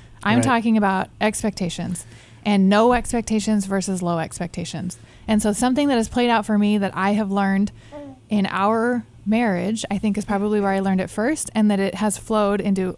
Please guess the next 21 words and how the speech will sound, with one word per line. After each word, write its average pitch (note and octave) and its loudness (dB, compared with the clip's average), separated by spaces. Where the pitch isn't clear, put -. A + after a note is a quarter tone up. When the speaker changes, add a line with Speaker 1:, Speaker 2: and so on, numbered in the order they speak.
Speaker 1:
all G3+ 0
of A#3+ -2
my G#3 2
other F3+ -2
relationships, F3+ -4
is G3+ 0
kind A3 2
of G#3+ 2
drawing G3 2
that F#3+ -2
line. F3 -4
And G#3 2
so G3+ 2
let's G#3+ -4
do B3+ 2
a - 2
little A3+ 0
story F#3 -2
play. E3 -4
When F#3+ 0
I, G3+ 0